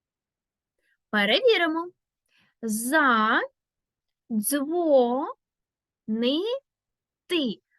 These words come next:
Адже дз в нас один звук. А тепер самостійно доберіть спільнокореневі слова та позначте корені у наступних словах: бджола, дзвін і квітка.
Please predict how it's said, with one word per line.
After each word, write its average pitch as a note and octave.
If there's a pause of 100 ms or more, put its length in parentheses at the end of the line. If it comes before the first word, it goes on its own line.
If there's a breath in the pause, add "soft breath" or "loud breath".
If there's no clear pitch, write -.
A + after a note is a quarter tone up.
(120 soft breath)
Адже C4+
дз G#3+
в B3+
нас F#4 (180)
один G#4
звук. G#3+ (600 soft breath)
А G3
тепер D#4
самостійно F#4
доберіть D#4
спільнокореневі D4+
слова B3+ (380 loud breath)
та B3
позначте A3
корені G#4+
у B4+
наступних C4+
словах: D#4 (240)
бджола, B3+ (160)
дзвін D4
і A#4
квітка. -